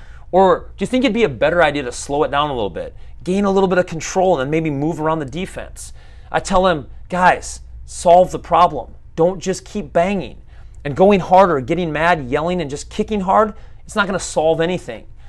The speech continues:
It's what keeps you from maturing and improving your game and getting to the next level. And like a lot of things in life, the advice we give our kids,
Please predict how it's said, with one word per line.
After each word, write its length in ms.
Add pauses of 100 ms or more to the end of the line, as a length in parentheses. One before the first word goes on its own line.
(220)
It's 120
what 120
keeps 280
you 80
from 160
maturing 640 (320)
and 80
improving 520
your 100
game 400 (280)
and 220
getting 240
to 80
the 80
next 260
level. 420 (840)
And 100
like 120
a 60
lot 180
of 80
things 240
in 140
life, 340 (360)
the 100
advice 480
we 100
give 180
our 120
kids, 480